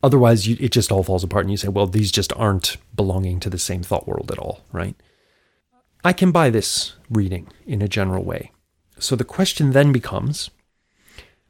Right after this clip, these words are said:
which texts were put where on the curriculum, right?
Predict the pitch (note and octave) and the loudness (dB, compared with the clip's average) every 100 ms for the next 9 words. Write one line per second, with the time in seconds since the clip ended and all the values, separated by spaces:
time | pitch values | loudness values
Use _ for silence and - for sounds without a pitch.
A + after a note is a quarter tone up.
0 | _ - A#2+ F#3+ - - - G#2 - - | _ 0 2 2 0 -2 -2 -2 -2 -8
1 | - A2 - B2+ A#2 G2 A#2+ F2+ C#2+ C2 | -4 -4 -2 -8 -4 2 4 4 0 -6
2 | _ _ _ F#2 G2 - A#2 C#3 - F#2+ | _ _ _ -4 -4 -2 0 0 0 -8
3 | - - _ - G#2+ F3 | -10 -14 _ -2 0 0